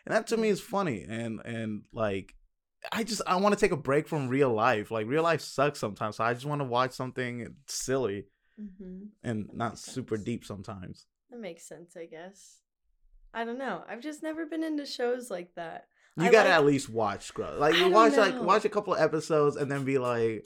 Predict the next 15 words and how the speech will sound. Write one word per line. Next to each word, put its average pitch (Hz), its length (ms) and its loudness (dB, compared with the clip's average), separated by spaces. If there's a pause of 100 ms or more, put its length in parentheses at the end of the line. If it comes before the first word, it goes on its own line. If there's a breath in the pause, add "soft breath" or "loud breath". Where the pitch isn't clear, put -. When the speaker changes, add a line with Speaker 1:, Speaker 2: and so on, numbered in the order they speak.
Speaker 2:
I 311 160 6
like 403 280 0
stupid 302 600 -2
reality 196 840 0
stuff, 180 540 -4
like 196 320 0
Forged 240 560 -2
in 233 200 -2
Fire 190 680 -2
and 190 260 -4
The 196 60 -4
Great 190 400 -6
British 208 400 -4
Baking 185 440 -8
Show. 202 580 -8